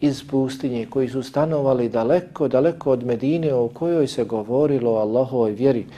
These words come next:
u kojoj su se spominjali i citirali novi kuranski objavljeni ajeti i slično. Dakle, na potpuno drugačiji način Allahov poslanik, alejhi salatu vesselam, ophodio se prema ovim dvijema kategorijama. Također,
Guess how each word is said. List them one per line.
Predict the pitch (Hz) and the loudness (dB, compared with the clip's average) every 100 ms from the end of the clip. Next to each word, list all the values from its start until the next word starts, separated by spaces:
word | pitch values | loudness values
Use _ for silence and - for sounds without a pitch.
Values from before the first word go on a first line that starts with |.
| - - | -20 -8
u | 123 | -6
kojoj | 117 147 156 151 135 | 0 4 6 6 4
su | 135 | 0
se | 135 131 | -2 -4
spominjali | - - 147 147 135 127 120 | -2 0 0 0 0 0 0
i | |
citirali | 117 120 - 120 135 131 127 117 | -2 -6 -4 0 2 4 2 -2
novi | 120 123 120 | -4 -4 -6
kuranski | 113 127 - 127 113 - 127 123 - - - _ - | -4 -4 -4 -6 -10 -4 -4 -4 -10 -20 -20 _ 0
objavljeni | 123 123 117 107 117 117 107 - - | 0 2 0 2 0 0 -6 -12 -14
ajeti | 113 113 110 107 - | -6 -4 -4 -8 -12
i | 131 | -14
slično. | 113 113 104 113 | -12 -12 -12 -10
Dakle, | 110 139 143 | -8 -6 -6
na | 117 | -8
potpuno | 113 175 165 143 123 | -6 -6 -6 -6 -4
drugačiji | 104 110 147 151 127 98 - - - | -4 -2 -4 -4 -6 -6 -14 -20 -8
način | 123 180 185 143 | -4 -2 0 -2
Allahov | 117 147 151 123 | 0 0 0 -2
poslanik, | 113 - 131 131 | -4 -4 -4 -2
alejhi | 123 120 117 117 | -2 -2 -2 -4
salatu | - 113 131 127 | -2 0 0 -4
vesselam, | 110 127 113 | -6 -4 -4
ophodio | - 160 165 147 | -4 -2 0 0
se | - | -2
prema | 120 113 104 | -6 -6 -4
ovim | 135 135 120 | -2 -2 -4
dvijema | 107 117 123 127 - - - | -4 -2 -2 -6 -10 -20 -8
kategorijama. | 127 123 120 123 110 95 92 - | -4 0 2 2 0 -4 -12 -4
Također, | 180 190 143 110 101 | 2 6 6 6 -2